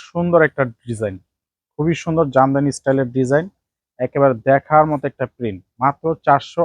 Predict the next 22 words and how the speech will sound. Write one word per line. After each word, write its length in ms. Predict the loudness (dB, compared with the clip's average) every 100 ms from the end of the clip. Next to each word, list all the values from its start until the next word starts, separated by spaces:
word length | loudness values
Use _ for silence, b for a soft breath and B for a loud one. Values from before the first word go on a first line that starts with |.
| -2
আশি 300 | 0 0 -2 -6
টাকা। 220 | -6 -6 -14 _ _ 0 0 0
একেবারে 340 | -6 0 0 0
ফ্রি 160 | -2 -4
সাইজ 240 | 0 -2 -2 0
কাপড় 320 | -2 2 0
আছে, 160 | 2 0
আপনারা 340 | -4 0 4 4 2 -6 _
মানে 180 | -6 -6 -4 0
বাসায় 420 | 0 2 2 2 2
ব্যবহার 340 | 2 4 4 2
করার 300 | 2 2 4
জন্য 220 | 2 2 0 -2 _ _ _ _ -8
সবচেয়ে 420 | -6 -6 2 6
আরামদায়ক 400 | 6 4 0 -2
একটা 180 | -4 -2
কাপড়। 220 | 0 0 0
প্যান্টের 320 | -2 -2 -2
কাপড়গুলো 400 | -2 0 0 0 2
পাবেন 200 | 2 4 0
একেবারে 400 | 0 -2 -2 -4 _
পিওর 220 | -2